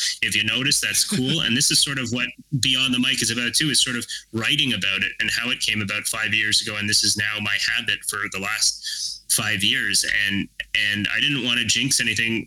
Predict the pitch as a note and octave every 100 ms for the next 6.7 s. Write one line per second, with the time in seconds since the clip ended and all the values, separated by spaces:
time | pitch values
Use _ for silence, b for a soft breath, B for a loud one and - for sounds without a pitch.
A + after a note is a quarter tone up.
0 | - - - - A#2 A#2+ A#2 A2+ G#2+ -
1 | A2+ - C3+ C3+ G#2 G#2+ B2+ - - A#2
2 | G#2+ A#2 - A2 G#2+ B B B A2 A2
3 | C3 B2 A#2 A2 G#2+ A2 A2+ G#2+ G#2 -
4 | - _ _ - G2+ - G#2 G#2+ G#2+ A#2
5 | C#3 B2 A2 G2 A2+ G#2 A2 A2 G2+ -
6 | G#2+ G2+ - A2+ G#2+ G#2+